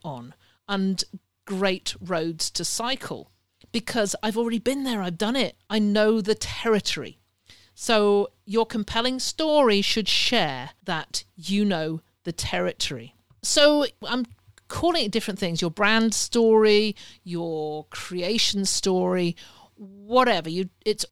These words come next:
all very much the same, but it has the same goal. It's telling the story of a company that started, that was started by you, and usually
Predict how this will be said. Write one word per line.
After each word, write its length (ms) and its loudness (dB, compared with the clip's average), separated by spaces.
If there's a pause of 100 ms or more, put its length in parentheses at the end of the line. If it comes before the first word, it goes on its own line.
all 600 4
very 240 2
much 220 -4
the 80 -2
same, 500 -2
but 100 2
it 100 -2
has 420 -2
the 120 -8
same 720 0
goal. 640 2 (260)
It's 300 -6
telling 460 4
the 80 -2
story 600 4 (160)
of 300 0
a 80 -12
company 800 -6 (300)
that 200 -2
started, 560 0
that 60 -10
was 100 -4
started 560 -2
by 160 -2
you, 480 -4
and 100 -2
usually 600 0